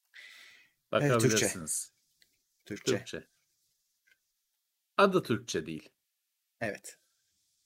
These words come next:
Speaker 2: Oyun
Speaker 1: Ve
Speaker 2: Türkçe.
Speaker 1: arkadaşınızla, varsa da kardeşinizle evinizde oturup yan yana da oynayabilirsiniz. Ya da işte bizim dün
Speaker 2: Evet.
Speaker 1: Uğur'la yaptığımız gibi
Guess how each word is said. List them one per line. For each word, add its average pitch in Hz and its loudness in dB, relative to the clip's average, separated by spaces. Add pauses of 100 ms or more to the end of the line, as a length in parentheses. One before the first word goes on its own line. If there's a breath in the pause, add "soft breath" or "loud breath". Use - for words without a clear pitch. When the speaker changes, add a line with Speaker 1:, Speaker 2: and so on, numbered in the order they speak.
(420)
Speaker 2:
Oyun 147 4
Speaker 1:
Ve 156 6
Speaker 2:
Türkçe. 107 0
Speaker 1:
arkadaşınızla, 131 4
varsa 123 6
da 107 -2
kardeşinizle 117 4
evinizde 117 2
oturup 120 -2
yan 117 2
yana 113 -2
da 127 6
oynayabilirsiniz. 113 -2
Ya 104 0
da 110 0
işte 110 -4
bizim 110 -4
dün 113 -4
Speaker 2:
Evet. 101 2
Speaker 1:
Uğur'la 110 0
yaptığımız 117 2
gibi 123 -2